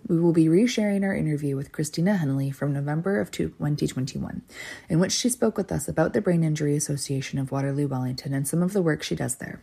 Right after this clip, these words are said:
especially in relation to supporting victims of intimate partner violence who have sustained a traumatic brain injury as a result of the abuse. Her presentation at the conference will go more in depth about how to recognize and support victims of intimate partner violence,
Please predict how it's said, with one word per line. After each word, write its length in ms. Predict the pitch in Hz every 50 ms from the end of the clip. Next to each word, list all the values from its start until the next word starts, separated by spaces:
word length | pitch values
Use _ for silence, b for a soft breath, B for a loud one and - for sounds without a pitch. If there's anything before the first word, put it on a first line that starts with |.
| _ _ -
especially 520 | - - - 170 160 - - 208 214 202
in 120 | 196 190 185
relation 420 | 180 170 156 147 139 - - 143
to 100 | - 143
supporting 480 | - - 139 - - 139 143 160 165 151
victims 420 | 147 - - - 123 127 127 -
of 120 | - 151 -
intimate 400 | - 160 151 - 196 196 - -
partner 300 | - 156 - - 147 139
violence 460 | 131 123 123 120 123 143 143 - -
who 160 | - - 151
have 160 | 147 139 -
sustained 640 | - - - 151 147 - - 180 175 180 202 208 - - _ _ _ -
a 60 | - 156
traumatic 560 | - - 156 147 151 147 156 185 190 - -
brain 200 | 170 156 147 143
injury 400 | 135 131 123 - 123 120 123 -
as 200 | - 131 135 143
a 40 | 143
result 380 | 139 135 131 135 127 127 -
of 140 | 139 131 -
the 100 | 131 127
abuse. 400 | 123 131 - - - - - - - _ B B B B B B B B B B B B B
Her 100 | - 165
presentation 500 | - 180 180 208 208 202 202 190 - 175
at 120 | 170 - -
the 60 | 175
conference 520 | - - 151 156 - 185 180 185 - -
will 100 | 160 151
go 160 | 151 151 143
more 220 | 143 139 143 147 151
in 180 | - 151 151
depth 300 | 139 143 143 143 - -
about 200 | 190 165 160 -
how 140 | 151 160 151
to 120 | 151 151 143
recognize 540 | 147 143 - 151 - 156 151 156 156 151
and 160 | - - 151 -
support 380 | 156 151 - - 139 143 -
victims 400 | 156 160 156 - 180 180 180 175
of 120 | - - 180
intimate 360 | 170 165 - - - - -
partner 300 | - 170 - 175 170 165
violence, 480 | 160 151 156 165 190 226 - - -